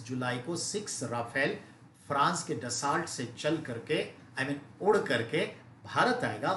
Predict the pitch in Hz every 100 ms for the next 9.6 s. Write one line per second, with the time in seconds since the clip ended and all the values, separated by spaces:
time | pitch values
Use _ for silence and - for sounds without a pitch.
0 | - - 143 151 208 202 143 131 131 208
1 | - 135 135 131 123 123 131 165 226 -
2 | - - - - 120 127 - 180 127 -
3 | 143 139 139 120 123 127 135 - 127 123
4 | 123 127 113 123 120 117 123 117 170 202
5 | - - - - 139 117 127 - - -
6 | - - _ _ _ - - _ _ -
7 | 143 107 98 98 - - - 190 - -
8 | - 175 - - - - - - _ _
9 | _ _ - 147 107